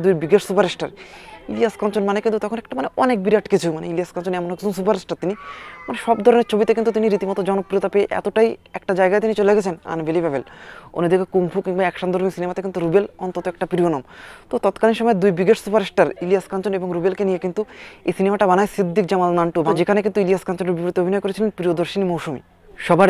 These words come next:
জীবনে প্রেম আসে, তাই তো সবাই ভালোবাসে, প্রথম যারে লাগে ভালো, যায় না ভোলা কবিতারে, রীতিমতো একটা চার্টবাস্টার গান এবং এই ছবিটা রীতিমতো কিন্তু বক্স অফিসে হিট প্লাস হয়ে যায়। বক্স অফিসে হিট প্লাস ছিল এই ছবিটি। ভাঙচুর ছাড়াও কিন্তু হল মালিকদের যে সিনেমাটা নিয়ে কিন্তু তীব্র আকাঙ্ক্ষা ছিল, সেই ছবির নাম হচ্ছে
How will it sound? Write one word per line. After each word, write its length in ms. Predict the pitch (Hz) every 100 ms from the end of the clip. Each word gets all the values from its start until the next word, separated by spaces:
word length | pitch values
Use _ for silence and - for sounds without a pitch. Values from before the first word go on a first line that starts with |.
| 170
জীবনে 240 | 180 180 -
প্রেম 180 | 175 170
আসে, 140 | 160 202 175
তাই 120 | 165
তো 40 | 165
সবাই 160 | 165 185 160
ভালোবাসে, 340 | 170 170 190 190
প্রথম 200 | 147 165 165
যারে 140 | 160 165
লাগে 160 | 151 151 151
ভালো, 120 | 202 175
যায় 160 | 156 185
না 40 | 156 147
ভোলা 160 | 175 -
কবিতারে, 360 | 139 156 151 131 135
রীতিমতো 260 | 139 147 151
একটা 120 | 160 -
চার্টবাস্টার 460 | 156 160 165 175 170
গান 100 | 214 - - - - - -
এবং 100 | 247 -
এই 60 | 214 202
ছবিটা 200 | 202 214
রীতিমতো 260 | 202 196 185
কিন্তু 140 | 196 190
বক্স 140 | 190 -
অফিসে 160 | 202 185
হিট 120 | 190 165
প্লাস 180 | 180 156
হয়ে 100 | 151
যায়। 100 | 147 147
বক্স 140 | -
অফিসে 200 | 175 170 170
হিট 120 | 170 -
প্লাস 160 | 180 -
ছিল 100 | 196 226 - - - -
এই 60 | 185
ছবিটি। 260 | 170 147 131 _ _ _ 135
ভাঙচুর 320 | 180 208 214 196 190
ছাড়াও 220 | 202 208
কিন্তু 140 | 220 202
হল 100 | 190 202
মালিকদের 300 | 202 202 165
যে 60 | 185 -
সিনেমাটা 280 | 190 202 208
নিয়ে 100 | 202
কিন্তু 140 | 214 208
তীব্র 180 | 196 160 190
আকাঙ্ক্ষা 260 | 190 202 214
ছিল, 80 | 196 180
সেই 100 | 185
ছবির 180 | 175 190 185
নাম 60 | 190
হচ্ছে 160 | -